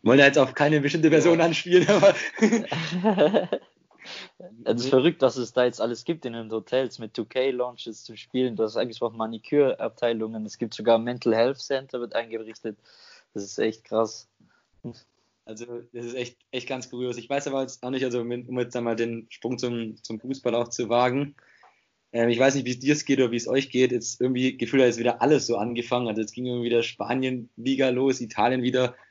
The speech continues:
Speaker 1: ab heute wieder die Premier League los. Also, mir ist es jetzt mittlerweile schon wieder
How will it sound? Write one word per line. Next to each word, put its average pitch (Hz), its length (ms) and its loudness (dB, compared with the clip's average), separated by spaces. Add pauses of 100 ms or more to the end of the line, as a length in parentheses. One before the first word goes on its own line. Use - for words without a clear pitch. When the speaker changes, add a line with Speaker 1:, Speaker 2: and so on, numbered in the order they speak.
Speaker 1:
ab - 100 -12
heute 123 180 6
wieder 120 160 2
die 113 80 0
Premier 127 280 2
League 127 200 2
los. 127 300 0
Also, 98 180 -2
mir 131 120 4
ist 113 80 2
es 117 60 0
jetzt 110 80 -2
mittlerweile 113 340 2
schon 110 140 -2
wieder 113 280 0